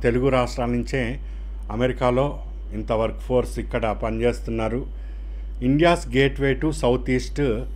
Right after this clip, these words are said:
ఏషియాకి. So, సిక్స్ ఎగ్జిస్టింగ్ పోర్ట్స్ వలన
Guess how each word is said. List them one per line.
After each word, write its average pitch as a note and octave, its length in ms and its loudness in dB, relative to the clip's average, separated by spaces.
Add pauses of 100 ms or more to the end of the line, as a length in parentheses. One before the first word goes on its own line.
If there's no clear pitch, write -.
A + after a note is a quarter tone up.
(800)
ఏషియాకి. A2 500 0 (1080)
So, A#2 60 -2 (160)
సిక్స్ - 260 -4 (140)
ఎగ్జిస్టింగ్ D3 600 -2
పోర్ట్స్ A#2+ 380 -2
వలన A2+ 240 0